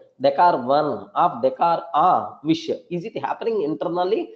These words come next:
Like, you have to, you have to cross check this type of order also. Okay, uh, function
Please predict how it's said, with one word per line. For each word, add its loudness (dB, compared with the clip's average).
Like, 0
you -4
have 2
to, -2
you -2
have 4
to -2
cross -2
check -4
this -2
type -4
of -2
order 2
also. -4
Okay, -2
uh, 4
function 0